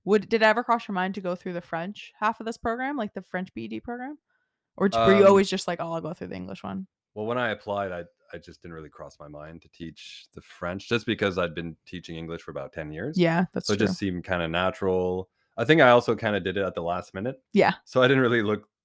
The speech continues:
Speaker 2: too closely at the options.
Speaker 1: Yeah, you're just like, "Oh,
Speaker 2: Um,
Speaker 1: I'll teach."
Speaker 2: and I really didn't know much about P I. I didn't know re-, I didn't realize
Speaker 1: Yeah.
Speaker 2: there's such a high demand for, for French teachers here.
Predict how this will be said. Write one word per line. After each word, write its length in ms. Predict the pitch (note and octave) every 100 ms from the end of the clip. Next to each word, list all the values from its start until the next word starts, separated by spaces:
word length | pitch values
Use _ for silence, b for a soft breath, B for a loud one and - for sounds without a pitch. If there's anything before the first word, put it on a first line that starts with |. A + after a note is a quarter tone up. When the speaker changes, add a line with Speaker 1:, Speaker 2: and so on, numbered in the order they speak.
| _ _ _
Speaker 2:
too 140 | - A#2
closely 400 | A#2 G#2 G2+ G#2
at 100 | F2+
the 100 | F2+
options. 580 | E2+ E2+ G2+ F#2+ G2+ -
Speaker 1:
Yeah, 340 | G3 F3 F3 -
you're 140 | F#3
just 200 | F#3 F#3+
like, 100 | F#3
"Oh, 60 | E3
Speaker 2:
Um, 60 | E3+
Speaker 1:
I'll 60 |
teach." 360 | - G3+ F#3 - _ -
Speaker 2:
and 80 | B2+
I 20 |
really 180 | E3 D#3
didn't 140 | B2+
know 120 | A2+
much 200 | G#2 G2+
about 180 | G2+ F2
P 200 | - E2+
I. 140 | D#2+ D2+
I 20 |
didn't 120 | D#2+
know 120 | F2
re-, 180 | E2+ E2+ E2+
I 80 | E2
didn't 240 | D#2+ F2+ E2
realize 420 | D#2+ D#2 D#2 _ _ -
Speaker 1:
Yeah. 160 | - - _ _ -
Speaker 2:
there's 180 | D#2+
such 140 | - D2+
a 60 |
high 340 | D2 E2+ E2 D#2+
demand 340 | D#2 D2+ D2+
for, 340 | - D2 C#2+ C#2+
for 120 | D2+
French 280 | D#2+ D2+ -
teachers 360 | D2+ - C#2 -
here. 280 | C#2+ -